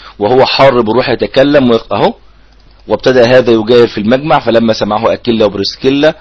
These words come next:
أخذه، إذ كان مش عارف إيه، إنه هو المسيح.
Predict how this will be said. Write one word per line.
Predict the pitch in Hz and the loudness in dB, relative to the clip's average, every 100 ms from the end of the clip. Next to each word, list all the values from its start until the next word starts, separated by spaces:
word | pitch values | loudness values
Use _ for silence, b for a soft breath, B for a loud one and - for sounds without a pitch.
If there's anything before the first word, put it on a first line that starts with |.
| b b - | b b -14
أخذه، | 98 104 101 98 107 - | -6 -2 -2 -4 -10 -10
إذ | 117 - | -10 -2
كان | 131 123 | 0 0
مش | 117 | 0
عارف | 120 110 120 | -4 -4 0
إيه، | 185 240 b b b _ _ 117 | 0 0 b b b _ _ -2
إنه | 120 | 0
هو | 117 117 110 | 0 2 0
المسيح. | 101 98 - 92 85 90 - | 0 -4 -6 -10 -10 -10 -16